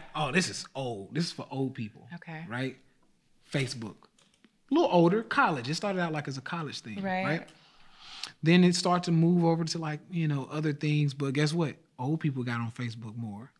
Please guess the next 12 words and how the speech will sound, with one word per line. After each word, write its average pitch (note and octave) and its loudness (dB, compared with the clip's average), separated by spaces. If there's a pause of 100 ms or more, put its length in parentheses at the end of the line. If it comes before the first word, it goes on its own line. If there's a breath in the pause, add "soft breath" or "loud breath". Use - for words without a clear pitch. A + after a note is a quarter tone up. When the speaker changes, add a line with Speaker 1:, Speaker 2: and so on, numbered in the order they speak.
(280)
Speaker 1:
And A#2 -4
now B2 -2 (600)
it's - -16
not A#2+ -6
fun D#3 4
to D3 2
be C3+ -2
a C3 0
youth D3 -2 (380 loud breath)
on C#3+ 2
Facebook B2 2
because A#2+ -8